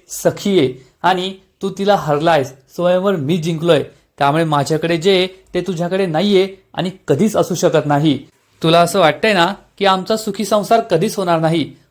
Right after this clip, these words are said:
पण तू त्याची काळजी करू नको, आम्ही दोघे शेवटच्या श्वासापर्यंत सुखी संसार करू आणि त्याचे फोटोज मी तुला पाठवित राहील. त्याची सुरुवात तर आता साखरपुड्यापासूनच होणार आहे, लवकरच आमचा साखरपुडा होणार आहे.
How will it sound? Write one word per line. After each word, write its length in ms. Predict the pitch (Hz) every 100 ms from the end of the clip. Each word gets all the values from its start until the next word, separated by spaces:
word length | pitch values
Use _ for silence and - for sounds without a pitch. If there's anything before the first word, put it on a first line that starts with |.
| _
पण 160 | 247 269
तू 100 | 277
त्याची 260 | 277 277
काळजी 320 | 269 190 180
करू 180 | 190 180
नको, 300 | 170 165 151 - - _
आम्ही 220 | - 143 147
दोघे 580 | 190 226 196 202 196 _
शेवटच्या 500 | - 208 208 220 233 226
श्वासापर्यंत 720 | 202 170 208 202 208 247 226 196 208 - _
सुखी 300 | - 170 240
संसार 380 | - 196 190 190
करू 280 | 185 180 147 - _ -
आणि 140 | 156
त्याचे 240 | 175 175
फोटोज 460 | 196 240 247 214 220 - -
मी 80 | 240
तुला 160 | 262 262
पाठवित 420 | 247 180 190 165
राहील. 380 | 165 165 135 127 - _ _
त्याची 240 | 156 160
सुरुवात 340 | 196 170 151 208 -
तर 160 | 180 190 - _
आता 240 | 175 170 233
साखरपुड्यापासूनच 960 | 196 175 202 208 220 208 208 214 220
होणार 240 | 202 180 170
आहे, 140 | 131 - _ _
लवकरच 420 | 147 143 143 196 208
आमचा 260 | 202 208
साखरपुडा 520 | 202 175 165 170 175
होणार 260 | 170 160 160
आहे. 120 | 147